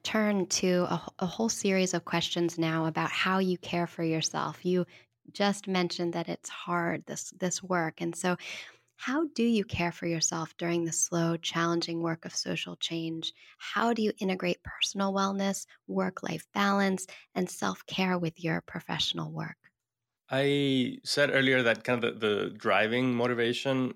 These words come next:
Speaker 2: is the same today as it was before, as it has been most of my career. One thing that has changed, a-, and I think th-, the last,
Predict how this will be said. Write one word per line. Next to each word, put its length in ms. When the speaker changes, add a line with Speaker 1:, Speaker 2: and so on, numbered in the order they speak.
Speaker 2:
is 140
the 120
same 760
today 640
as 200
it 100
was 480
before, 460
as 160
it 100
has 220
been 180
most 220
of 100
my 240
career. 540
One 240
thing 180
that 160
has 220
changed, 720
a-, 200
and 120
I 80
think 400
th-, 160
the 300
last, 440